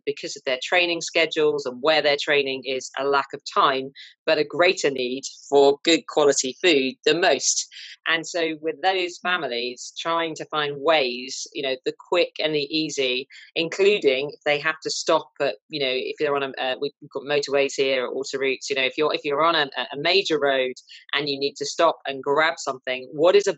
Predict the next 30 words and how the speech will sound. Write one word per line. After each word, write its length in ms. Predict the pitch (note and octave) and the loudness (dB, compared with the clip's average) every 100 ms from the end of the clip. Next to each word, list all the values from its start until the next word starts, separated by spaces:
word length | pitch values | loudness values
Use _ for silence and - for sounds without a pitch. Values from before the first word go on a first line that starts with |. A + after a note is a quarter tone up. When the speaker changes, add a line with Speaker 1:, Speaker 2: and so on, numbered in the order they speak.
| _ | _
Speaker 1:
better 300 | F3 - F3 - | -2 2 -2 0
option 480 | F3 - - C3+ D#3+ | -2 -2 -2 -2 -2
to 100 | - | -6
grab? 360 | C#3 C3+ C#3 B2 _ - - - | -2 0 0 -4 _ -20 -20 -4
What 180 | E3+ F#3 | 0 2
could 180 | G3+ - | 2 0
you 80 | F#3 | -4
be 100 | E3+ | -4
Speaker 2:
Mm-hmm. 180 | - F3 | -4 -4
Speaker 1:
taking 400 | E3 D#3 D3+ C#3+ | -2 -4 -4 2
with 200 | F3 F3 | 2 2
you? 300 | C3 B2 A#2 | -2 -2 -2
So, 240 | - D3+ C#3+ | -2 2 4
you 220 | C#3 C#3+ | 2 0
know, 140 | C#3 | 2
whether 240 | C#3 C#3+ C3+ | 4 2 0
it's 260 | - - | -2 -2
a, 260 | D3 C3+ B2+ - | 2 2 2 -4
a 200 | C3 - - | -10 -10 0
thermos 300 | E3 E3 D#3+ | 2 2 0
flask 440 | - D#3 D3+ D#3 - | 0 2 4 2 -2
with 120 | C#3+ | -6
some 200 | - B2 | -6 -10
soup 440 | - - F#3 E3+ - _ - - _ - | -8 2 4 4 -2 _ -20 -20 _ -2
or, 400 | D3 C#3 C3+ C3 | 4 6 6 4
you 100 | C#3 | 2
know, 220 | C3 B2 | 0 0
with 140 | C3+ - | -2 -4
some, 260 | D3 C#3+ | -6 -4
uh, 360 | - A#2 A#2+ | -4 -4 -4